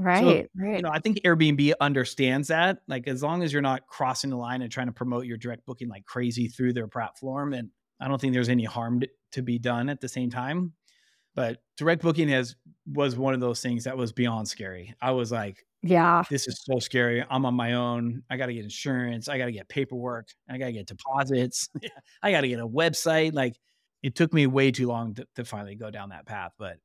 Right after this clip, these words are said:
Speaker 2: That's a, but that, you bring up a really good point, 'cause I think sometimes people sort of make it seem easy. They're like, "Go direct bookings." And it's like, "Well, wait a minute." Like, you know, again, there's, there is a benefit to going for set with someone who is handling a lot of the stuff like the insurance and the cancellation policies and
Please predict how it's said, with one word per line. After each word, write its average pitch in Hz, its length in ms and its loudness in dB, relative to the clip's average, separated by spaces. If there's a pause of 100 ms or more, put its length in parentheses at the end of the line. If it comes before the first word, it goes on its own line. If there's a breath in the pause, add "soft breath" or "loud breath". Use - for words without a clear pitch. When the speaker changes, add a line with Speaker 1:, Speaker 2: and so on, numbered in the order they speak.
(200)
Speaker 2:
That's 269 200 4
a, 539 60 2 (140)
but 262 160 6
that, 254 180 4
you 262 140 4
bring 285 240 2
up 311 100 2
a 269 60 6
really 226 240 6
good 185 200 0
point, 233 300 -4
'cause 208 140 -4
I 208 80 4
think 214 180 -4
sometimes 208 480 -4 (180)
people 196 360 -2
sort 247 260 0
of 403 60 2
make 233 160 4
it - 120 -4
seem 196 300 -6
easy. 202 580 0
They're 180 160 2
like, 180 300 0
"Go 302 160 6
direct 294 400 2
bookings." 220 480 2
And 185 100 0
it's 202 120 -2
like, 226 120 0
"Well, 254 120 4
wait 330 220 4
a 196 80 8
minute." 175 520 0
Like, 208 240 2 (100)
you 269 140 2
know, 262 140 8
again, 294 240 4
there's, 247 320 2
there 240 180 6
is 269 100 8
a 320 60 2
benefit 226 480 2
to - 80 -6
going 190 340 2
for 202 140 -2
set 190 220 -2
with 190 120 -2
someone 185 300 -2
who 180 120 -4
is 180 100 0
handling 185 520 0
a 175 80 -4
lot 160 220 0
of 175 80 -4
the 170 100 -6
stuff - 300 -4
like 170 180 -4
the - 120 -10
insurance 156 580 -6
and 175 80 -14
the 175 60 -12
cancellation 180 640 -6
policies - 800 -4
and - 120 -14